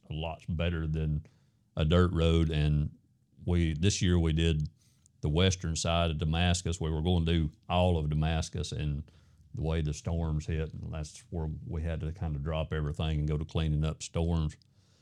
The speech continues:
But as far as, like, price, um, like, our chip sealing, we do that in-house. Now, this number doesn't take in,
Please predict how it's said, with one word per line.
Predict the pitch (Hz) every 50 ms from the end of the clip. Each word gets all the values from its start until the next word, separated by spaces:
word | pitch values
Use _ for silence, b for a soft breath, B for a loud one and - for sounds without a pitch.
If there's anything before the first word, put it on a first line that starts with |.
| _ _ -
But | 92 90 90 85 - - - _ _ - -
as | - 92 90 85
far | - - 123 131 120 104
as, | 85 98
like, | 95 85 73 - - _ _
price, | - - 92 85 98 104 110 113 104 - - - - - 90
um, | 85 82 80 76 71 71 73 90 - - _ _ _ _ _ _ _ _ _ _ -
like, | 92 87 90 -
our | 104 101 92
chip | - - 107 107 - -
sealing, | - 104 101 104 104 104 101 95 87 98
we | - 95 95 101
do | 95 98 95 87
that | 87 87 90 92
in-house. | 95 98 90 85 90 90 87 90 90 -
Now, | 85 82
this | 87 95 92 -
number | 90 87 90 87 85 82
doesn't | 82 85 - 92
take | - 85 85 85 -
in, | 85 85 85 85 80 78